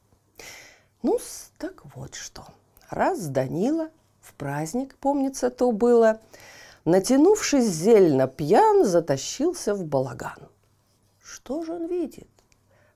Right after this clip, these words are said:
Прекрасивых двух коней золотогривых, да игрушечку конька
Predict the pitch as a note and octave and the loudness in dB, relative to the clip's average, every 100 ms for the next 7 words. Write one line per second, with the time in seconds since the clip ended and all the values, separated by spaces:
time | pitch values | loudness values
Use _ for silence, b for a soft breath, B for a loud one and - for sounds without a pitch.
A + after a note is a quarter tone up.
0 | _ - F#3+ - F#3+ G3 - B3+ B3+ A#3+ | _ -10 -10 -8 -8 -8 -6 -4 -2 -4
1 | A3+ D3+ D#3 F#3+ B3+ B3 - G#3 A#3 B3 | -6 -8 -6 -6 -8 -10 -12 -8 -6 -4
2 | D4+ C#4+ D#3+ C#3 C3+ - C#3+ D3+ G3+ G#3 | -4 -4 -6 -6 -8 -6 -6 -4 -4 -4
3 | C3+ C#3 - B B B C#3 A#3+ C4+ A3+ | -4 -6 -8 B B B -2 0 0 0
4 | C4 D#4 - A#3+ - - D3 - C#3 C#3+ | -2 -2 -6 -12 -10 -10 -8 -8 -10 -10
5 | - C#4 F4+ D4 | -6 -4 -2 -4